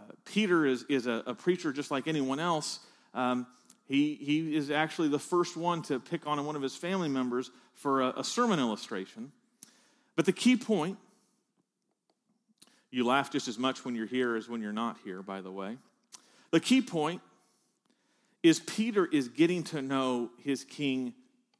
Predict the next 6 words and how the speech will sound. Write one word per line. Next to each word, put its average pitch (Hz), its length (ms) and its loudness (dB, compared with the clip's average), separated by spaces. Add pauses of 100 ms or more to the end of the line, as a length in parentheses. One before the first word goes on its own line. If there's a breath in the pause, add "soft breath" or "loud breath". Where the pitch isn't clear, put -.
Jesus. - 600 -10 (1300)
And 139 160 2
this 151 240 0
passage 185 600 -4 (840)
is 143 200 2
showing 175 720 2